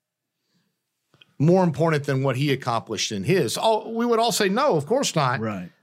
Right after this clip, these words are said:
Speaker 1: But think about it. Many times in the scriptures, we see Jesus going off to a solitary place and praying to his Father.
Speaker 2: And that's something that's hard to do. You
Speaker 1: Mm.
Speaker 2: know, you have to, it's something you have to practice.
Speaker 1: Yeah.
Speaker 2: It's not,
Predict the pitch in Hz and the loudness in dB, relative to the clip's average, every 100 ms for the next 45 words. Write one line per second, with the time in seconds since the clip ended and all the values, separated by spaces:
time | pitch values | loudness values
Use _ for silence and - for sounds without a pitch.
0 | _ 160 185 - 277 254 170 139 135 143 | _ -2 -2 -2 -4 -2 0 0 -2 -4
1 | 147 160 175 240 302 311 - - 233 269 | 0 2 4 4 2 -2 -4 -6 -6 -4
2 | 175 107 - 156 139 - - 127 - 151 | -4 -4 -2 -2 -2 -2 -4 -6 -4 -4
3 | 123 - 165 - 185 143 - - 254 190 | -4 -2 -2 0 -2 -2 -2 -2 -2 -2
4 | 175 147 135 - - _ _ _ _ - | -2 -2 -2 -6 -10 _ _ _ _ -4
5 | 127 190 247 233 190 196 185 - 180 139 | 2 4 4 2 0 0 -4 -2 -2 0
6 | - 160 170 175 143 156 151 139 139 131 | 0 0 -2 -2 -4 -4 -2 -4 -6 -10
7 | 120 - - - _ _ _ _ _ 135 | -6 -2 -2 -4 _ _ _ _ _ -2
8 | 120 - 147 117 82 - - _ 117 104 | -2 0 0 0 -2 -14 -20 _ -6 -4
9 | - 90 - - - - 175 190 - 254 | -4 -8 -10 -18 -14 -4 0 2 2 2
10 | 214 156 113 - 104 101 95 104 95 95 | 4 4 2 0 -4 -4 -6 -4 -2 -2
11 | - - - 127 147 151 147 180 208 190 | -6 -10 -2 2 4 4 4 2 2 0
12 | - 143 - 156 180 - 220 240 220 196 | 2 2 2 0 2 2 4 4 4 4
13 | 196 - 156 214 151 104 - - - - | 2 2 2 2 0 0 -2 -6 -10 -16
14 | - - - - 160 175 185 | -16 -4 0 2 4 4 2